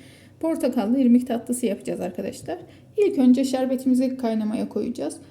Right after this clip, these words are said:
Burada üç su bardağı şeker, üç su bardağı da suyum var.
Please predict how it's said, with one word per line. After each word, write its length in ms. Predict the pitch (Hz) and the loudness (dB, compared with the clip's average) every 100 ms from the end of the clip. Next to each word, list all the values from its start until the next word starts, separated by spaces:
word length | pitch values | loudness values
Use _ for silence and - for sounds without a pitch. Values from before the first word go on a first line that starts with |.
| - | -10
Burada 240 | 330 311 302 | -2 0 2
üç 120 | 349 | 0
su 220 | - 254 | 0 -2
bardağı 400 | 214 196 190 190 | 0 -2 -2 -2
şeker, 380 | 220 - - - - | -2 -6 -6 -4 -2
üç 120 | 349 | -2
su 180 | - 214 | -2 -4
bardağı 380 | 202 202 190 | -4 -4 -4
da 80 | 190 | -6
suyum 420 | - 277 294 302 | -6 -2 0 2
var. 180 | 262 277 | 2 0